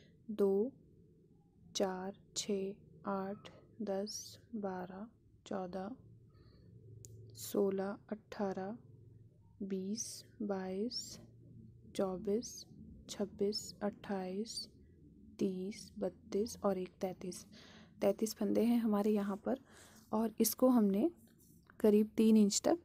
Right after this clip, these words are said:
बढ़ा लिया है। अब हम इसको बिना फंदा बढ़ाए हुए बुनेंगे, बिल्कुल प्लेन प्लेन बुनना है। हमने जो ये मास्क है, ये पूरा दस इंच का बनाना है, तो तीन इंच हमने यहाँ पर बुना है। अब थोड़ा हम यहाँ पर इसको बिना फंदे बढ़ाए हुए बुनेंगे।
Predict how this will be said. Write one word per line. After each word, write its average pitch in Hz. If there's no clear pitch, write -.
बढ़ा 190
लिया 190
है। 196
अब 240
हम 269
इसको 240
बिना 208
फंदा 208
बढ़ाए 190
हुए 202
बुनेंगे, 196
बिल्कुल 202
प्लेन 196
प्लेन 202
बुनना 185
है। 196
हमने 233
जो 247
ये 254
मास्क 208
है, 226
ये 226
पूरा 214
दस 202
इंच 208
का 226
बनाना 185
है, 214
तो 214
तीन 220
इंच 233
हमने 208
यहाँ 190
पर 202
बुना 196
है। 233
अब -
थोड़ा 226
हम 240
यहाँ 208
पर 214
इसको 202
बिना 196
फंदे 202
बढ़ाए 196
हुए 214
बुनेंगे। 190